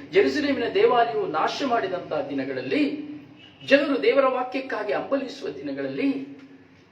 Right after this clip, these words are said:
ದೇವರ ವಾಕ್ಯಕ್ಕಾಗಿ ಬರಬಂದಂತಹ ಕ್ಷಣದಲ್ಲಿ, ಎಜ್ರನು ಜೆರುಸಲೇಮಿನ ಪಾಳು ಬಿದ್ದಂತಹ, ನುಚ್ಚು ನೂರು ಮಾಡಿದ, ನೆಲಸಮದ ಮಾಡಿದಂತಹ ದೇವಾಲಯದಲ್ಲಿ ನಿಂತುಕೊಂಡು ದೇವರ ವಾಕ್ಯವನ್ನ ಪಠಿಸುತ್ತಾನೆ.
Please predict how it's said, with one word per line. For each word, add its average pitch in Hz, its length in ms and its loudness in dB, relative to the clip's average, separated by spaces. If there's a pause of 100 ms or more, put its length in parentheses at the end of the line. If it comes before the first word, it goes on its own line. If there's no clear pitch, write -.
(880)
ದೇವರ 277 220 8
ವಾಕ್ಯಕ್ಕಾಗಿ 269 720 0
ಬರಬಂದಂತಹ 240 800 2
ಕ್ಷಣದಲ್ಲಿ, 156 800 -2 (360)
ಎಜ್ರನು 147 500 0
ಜೆರುಸಲೇಮಿನ 156 760 -2
ಪಾಳು 143 400 0
ಬಿದ್ದಂತಹ, 143 840 -4 (160)
ನುಚ್ಚು 269 300 0
ನೂರು 208 240 0
ಮಾಡಿದ, 160 240 0
ನೆಲಸಮದ 208 600 -2
ಮಾಡಿದಂತಹ 147 840 -4 (120)
ದೇವಾಲಯದಲ್ಲಿ 151 640 0
ನಿಂತುಕೊಂಡು 156 880 0 (260)
ದೇವರ 117 220 -6
ವಾಕ್ಯವನ್ನ - 760 -2 (540)
ಪಠಿಸುತ್ತಾನೆ. - 640 -16